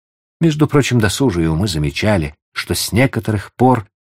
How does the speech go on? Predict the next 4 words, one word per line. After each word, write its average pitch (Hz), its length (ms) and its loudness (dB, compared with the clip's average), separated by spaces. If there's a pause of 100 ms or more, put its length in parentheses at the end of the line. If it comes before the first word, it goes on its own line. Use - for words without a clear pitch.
особенно 170 640 4
усилилась 156 800 4
ненависть 139 560 4
архидиакона 131 1040 2